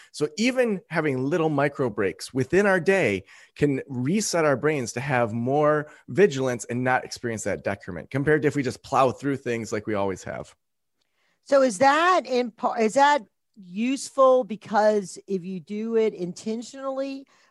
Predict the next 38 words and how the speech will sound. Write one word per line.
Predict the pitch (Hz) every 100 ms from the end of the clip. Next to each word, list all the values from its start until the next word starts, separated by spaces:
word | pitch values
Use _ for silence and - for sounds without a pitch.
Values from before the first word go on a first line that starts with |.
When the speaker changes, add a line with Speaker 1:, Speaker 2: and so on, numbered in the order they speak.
| -
Speaker 2:
versus | 202 220 - 208 180
distraction | - 180 - 220 208 208 208 190
because | 180 - 185 180
you | 160
get | 165 175
a | 156
beep | 139 196 -
on | 175
your | 165 156
phone | - 170 165 165
and | 151
you | 151
look | 160 165
it | 160
up | 156 156
and | 147
all | 147
of | 147
a |
sudden | - 156 151
there's | 143 143 127
a | 143 135 _ _ _ _ _
cat | - 185 143
video | 135 139 131 127 127 123
or | 127 156 147 147
a | 143
news | 147 170 175 180
article | 147 143 139 160 143
of | 135
something | 127 156 147 147 143 139
that | 135 135
you've | 135 131
been | 143 135
following | - 151 147 139 131 127 123 123 127
and | 143 139 131
now | 139 143
you're | 147 139
distracted. | 117 131 - - 190 165 - - -